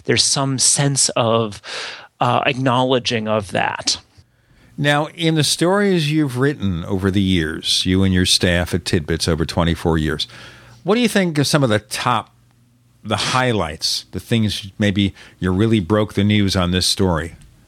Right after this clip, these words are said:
Speaker 1: Boy, it's an interesting question. I, I would have to go back and, and, and look, because for the most part, we are not, well, let me say this two ways.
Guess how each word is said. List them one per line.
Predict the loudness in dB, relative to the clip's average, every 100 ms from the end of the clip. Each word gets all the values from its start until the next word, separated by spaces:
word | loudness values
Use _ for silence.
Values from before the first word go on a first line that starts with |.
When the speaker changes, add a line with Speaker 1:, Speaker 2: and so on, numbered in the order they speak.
| _ -6
Speaker 1:
Boy, | 0
it's | 0 0
an | 0
interesting | 2 2 0 0
question. | 0 0 0 -2
I, | -2 0 -2 -4 _ _ _ -4
I | 0
would | 0 0
have | 0
to | -2
go | -2 0
back | 0 0 -2
and, | -4 -4 -4
and, | -2 -2 -4 -2
and | -2 0
look, | 0 0 -2 -4
because | -6 -4 -2 0 2 0 -2 -8 _ -10
for | -8 -2 0 0 0
the | 0
most | 0 0 2 -2 -4
part, | -4 0 0 0 -4 _ _ -6
we | -4 -2 0 0 2
are | 0 0
not, | 2 2 2 2 0 0 -2 -2 -6 _ _ _ _ _ _ _ -4
well, | 0 0 -4 _ _ _ _
let | -4
me | -2
say | -2
this | -2 -2
two | -2 -2
ways. | -2 -6